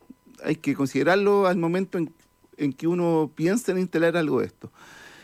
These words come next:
Eh, y claro,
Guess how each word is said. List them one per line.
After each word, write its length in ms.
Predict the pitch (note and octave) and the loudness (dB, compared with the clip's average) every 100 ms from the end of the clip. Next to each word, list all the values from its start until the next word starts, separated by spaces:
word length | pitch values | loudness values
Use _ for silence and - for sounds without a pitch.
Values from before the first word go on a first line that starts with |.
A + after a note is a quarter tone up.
| _ | _
Eh, 580 | A#2+ C3 A2+ A2 A2 A2 G#2+ - _ _ _ _ _ _ _ _ | 0 2 2 0 0 -2 -8 -20 _ _ _ _ _ _ _ _
y 180 | - D#3 | -6 -4
claro, 520 | F3+ F#3 C#3 C3 B2+ | 2 2 4 2 2